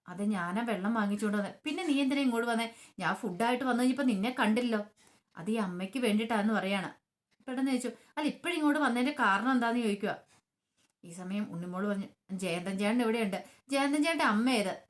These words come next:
"ഞങ്ങൾ ജയന്തൻ ചേട്ടനെ അന്വേഷിച്ച് വന്നാന്ന്" പറയാണ്. "ജയന്തനോ? അങ്ങനെ ഒരാൾ ഇവിടെ ഇല്ലല്ലോ." "ചേച്ചി കള്ളം പറയാ, ഞാൻ കണ്ടായിരുന്നു മുമ്പേയും ആ മുറിക്കകത്തിരിക്കുന്നെ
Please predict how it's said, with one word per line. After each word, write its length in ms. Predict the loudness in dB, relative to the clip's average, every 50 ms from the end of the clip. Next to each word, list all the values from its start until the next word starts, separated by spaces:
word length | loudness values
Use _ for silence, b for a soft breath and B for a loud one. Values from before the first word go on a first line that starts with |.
| _ _ _ _ _
"ഞങ്ങൾ 220 | -10 -8 -4 -4 -2
ജയന്തൻ 360 | 0 0 -2 -2 -2 -2 -2 0
ചേട്ടനെ 200 | 0 2 2 2
അന്വേഷിച്ച് 280 | 2 2 0 -2 -2 0
വന്നാന്ന്" 300 | 2 2 2 2 2 2
പറയാണ്. 240 | 0 -2 -4 -6 -8 -12 -10 -8
"ജയന്തനോ? 480 | -6 -4 -2 -2 -2 0 0 0 0 0 -2 B B B B B -8 -4
അങ്ങനെ 240 | 0 2 2 4 4 4
ഒരാൾ 140 | 4 4 4 2
ഇവിടെ 140 | 2 2 2 2
ഇല്ലല്ലോ." 240 | 2 2 0 0 -2 B B B B _
"ചേച്ചി 260 | -2 -2 0 0 -2 -2 0
കള്ളം 300 | 0 2 2 2 4 4 2
പറയാ, 160 | 2 2 2 2 2
ഞാൻ 100 | 2 2 2 2
കണ്ടായിരുന്നു 440 | 2 2 2 2 2 2 2 2 0
മുമ്പേയും 280 | 2 2 2 2 2 2 2
ആ 20 | 2 2 0
മുറിക്കകത്തിരിക്കുന്നെ 720 | 0 -2 -2 -2 -2 -2 0 -2 -2 0 0 0 0 -2